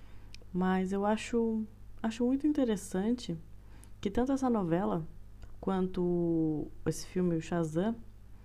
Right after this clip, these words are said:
ele, ele mostra, né, que ninguém é cem por cento bom e ninguém é cem por cento ruim. Aí a minha teoria, ó, ela, ela se confirma.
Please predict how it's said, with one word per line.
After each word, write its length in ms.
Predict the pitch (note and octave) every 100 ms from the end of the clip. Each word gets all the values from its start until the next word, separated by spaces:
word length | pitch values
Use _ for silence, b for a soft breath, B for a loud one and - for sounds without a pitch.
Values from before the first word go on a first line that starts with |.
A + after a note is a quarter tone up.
| B B B B - -
ele, 460 | D#3 D#3 E3 E3
ele 180 | E3 F#3+
mostra, 420 | B3 A3 A3 G3
né, 160 | F#3 F#3
que 340 | - D3+ D3 - - - -
ninguém 500 | D3 E3+ D#3 E3+ B3
é 40 |
cem 340 | A#3 - F#3+ A#3+
por 160 | A#3
cento 260 | A3 F3 A3
bom 240 | G#3+ G3+ B3+
e 40 |
ninguém 360 | A3+ A3 E3+ F#3
é 20 |
cem 180 | G#3 A#3
por 140 | A#3
cento 260 | A#3 A#3+ B3
ruim. 300 | C4+ G#3+ F3+
Aí 240 | C#3+ D3
a 40 | G#3
minha 180 | A#3 G3+
teoria, 520 | F#3 D#3+ F#3 C#4 G3+
ó, 140 | C#3+ - - - B B B B B B B - D#3
ela, 560 | C#3 C#3 D3 D3+ D#3
ela 140 | C#3+ C#3+
se 160 | -
confirma. 640 | - B3+ - A#3 A3+ E3+